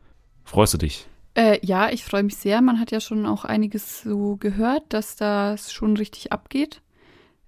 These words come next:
Speaker 2: Ähm, und die Kandidaten sind ja auch sehr vielversprechend. Deshalb freue ich mich da schon sehr drauf.
Speaker 1: Also ich hab Julia Siegel gehört, die gesagt hat,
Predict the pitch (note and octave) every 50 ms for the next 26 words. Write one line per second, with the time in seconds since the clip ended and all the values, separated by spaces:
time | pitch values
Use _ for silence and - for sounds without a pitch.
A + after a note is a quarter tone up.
0 | _ - G3+ G#3+ G#3+ G#3 G#3+ - - G#3+ G3+ G#3 G3+ - G#3+ G#3 G3+ G3+ G3 F#3+
1 | F#3+ - G#3 G3 - G3+ G3+ F#3 F3+ - - G3+ F#3 - - F#3+ G3+ G3 - A3+
2 | C4+ - _ _ _ _ - - - - F#3+ - - G#3+ - - - A#3 B3 B3+
3 | - E4 F4 - - - - - - - - - _ _ - - G#3 G3+ - A3
4 | G3+ - - - G3 G#3 G#3+ - A#3 A3+ - - A#3 A3+ A3+ A#3 A#3+ B3 B3+ B3
5 | - - D4+ C4+ A#3 G#3 G#3+ G3 - - - - - - - - - _ _ _
6 | - - G2 F2 G2+ F#2 - F2+ - G#2+ G#2 G2+ F#2+ F2+ G2+ A2 A#2+ B2 A#2+ B2+
7 | B2+ D3+ F3+ G#3+ - - - G#2 F#2 G3+ G#2+ A#2 A#2+ - - - - A2+ A2 G2
8 | G#2+ G#2 F2+ F#2+ F#2+ F#2+ - - - F#2+ F#2 F2+ - -